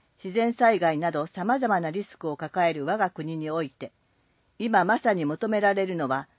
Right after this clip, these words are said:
東京と並ぶ強い自治体です。東西二極の一極として、日本の成長を牽引する大阪の確立に向けて、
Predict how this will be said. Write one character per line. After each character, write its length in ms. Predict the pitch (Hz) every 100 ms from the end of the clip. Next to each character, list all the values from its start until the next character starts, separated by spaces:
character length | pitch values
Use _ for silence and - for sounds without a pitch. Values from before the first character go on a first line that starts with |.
| _ -
東 220 | 214 220
京 180 | 220 208
と 140 | 202
並 300 | 196 190 185
ぶ 100 | 180
強 300 | 185 - 240
い 60 | 220
自 140 | 135
治 120 | -
体 240 | - 170 147
で 140 | 143
す。 140 | - _ _ _ _ _ _ _ _ -
東 240 | 233 208
西 200 | 175 156
二 100 | 202
極 280 | 214 190 151
の 120 | 143
一 140 | 151 -
極 240 | 220 196 -
と 100 | 160
し 140 | -
て、 200 | - 120 _ _ _ _ _
日 100 | 170
本 220 | 208 214
の 100 | 214
成 240 | 208 214 208
長 240 | - 202
を 80 | 196
牽 260 | 190 208 208
引 200 | 202 190
す 180 | -
る 200 | 180 180 -
大 120 | 151
阪 320 | 214 220 208
の 120 | 202 190
確 260 | 151 -
立 220 | 202 185
に 140 | 185 180
向 80 | 170
け 160 | 160
て、 220 | - 156